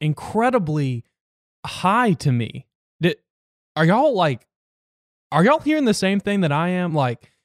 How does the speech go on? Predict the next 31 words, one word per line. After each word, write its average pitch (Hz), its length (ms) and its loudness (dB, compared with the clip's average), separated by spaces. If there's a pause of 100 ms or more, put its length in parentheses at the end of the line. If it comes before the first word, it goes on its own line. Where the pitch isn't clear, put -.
(100)
is 170 140 2
my 220 240 4
voice 180 480 0
up 190 200 0
to, 175 120 -2
like, 156 240 -2
a 143 40 -4
soprano 175 680 -2
type 170 300 -2
level 156 420 0
on 147 160 2
y'all's 151 320 0
thing? 190 320 -2 (160)
Is 147 140 -2
my 175 160 2
Spotify 180 840 0
just, 151 460 -4 (320)
just 139 300 -6
<laughs> - 40 -6
off? 170 400 0 (1080)
It, - 460 -4
for 202 140 2
y-, 185 180 -2
for 190 80 -4
those 214 220 0
of 202 80 -4
y'all, 208 200 0
y'all 180 300 2
who 170 80 4
know 180 240 4
me, 120 240 0